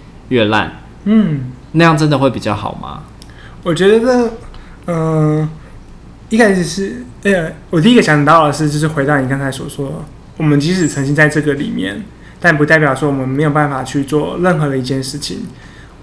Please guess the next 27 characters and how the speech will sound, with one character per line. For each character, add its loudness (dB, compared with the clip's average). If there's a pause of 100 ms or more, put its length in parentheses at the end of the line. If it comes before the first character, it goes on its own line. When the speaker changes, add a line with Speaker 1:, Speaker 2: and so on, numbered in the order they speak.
(160)
Speaker 2:
我 -2
觉 2
得 2
那 2
个 2
是 -4
会 0
是， 2 (140)
呃， -4 (360)
Speaker 1:
如 8
果 8
情 4
绪 4
就 4
告 6
诉 0
我 4
说， -2
我 4
什 -4
么 -2
事 -4
都 0
不 -4
要 -2
做 -8
啊。 -10